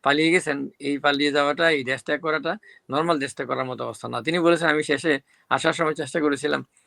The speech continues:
প্রেসিডেন্টের সঙ্গে দেখা করে আসতে, কিন্তু আর পরিস্থিতি আর সময় আর কুলায়নি, রাস্তায় লোকজন নেমে গেছে, আর কিছুক্ষণ থাকলে আমাকে তারা টুকরো টুকরো মেরে ফেলতো।" গণভবনে যেভাবে,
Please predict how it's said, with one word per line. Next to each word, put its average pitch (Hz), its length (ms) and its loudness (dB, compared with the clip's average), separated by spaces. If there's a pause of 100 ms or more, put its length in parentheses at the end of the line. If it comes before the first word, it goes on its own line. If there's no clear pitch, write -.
(200)
প্রেসিডেন্টের 151 360 2
সঙ্গে 147 120 -2
দেখা 127 200 4
করে 123 160 -2
আসতে, 113 260 -8 (420)
কিন্তু 139 240 -4 (460)
আর 120 120 -4
পরিস্থিতি 139 580 -2
আর 131 80 0
সময় 131 400 0 (300)
আর 110 120 -4
কুলায়নি, 123 360 4
রাস্তায় 123 320 2
লোকজন 123 240 -2
নেমে 131 200 2
গেছে, 110 260 -4 (240)
আর 120 160 0
কিছুক্ষণ 131 320 -6
থাকলে 120 240 -4
আমাকে 117 200 -4
তারা 113 180 -8
টুকরো 127 320 -2
টুকরো 120 160 -6
মেরে 123 180 0
ফেলতো।" 117 300 -8 (300)
গণভবনে 131 440 0
যেভাবে, 127 360 -2